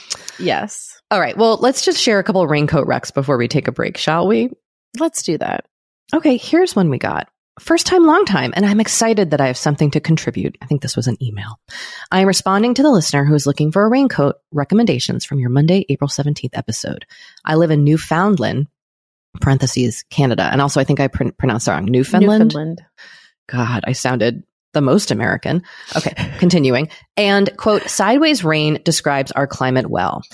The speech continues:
Speaker 2: In saying this, I can't recommend my Marini raincoat enough. This local women-owned and designed size-inclusive brand only has two products, a raincoat and a vest, which can be worn alone or under the jacket for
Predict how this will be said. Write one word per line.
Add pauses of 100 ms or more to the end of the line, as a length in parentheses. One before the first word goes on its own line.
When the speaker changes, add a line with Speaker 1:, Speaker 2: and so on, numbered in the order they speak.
(200)
Speaker 2:
In
saying
this,
I
can't
recommend
my
Marini
raincoat
enough.
This
local
women-owned
and
designed
size-inclusive
brand (120)
only
has
two
products,
a
raincoat
and
a
vest,
which
can
be
worn
alone (540)
or
under
the
jacket
for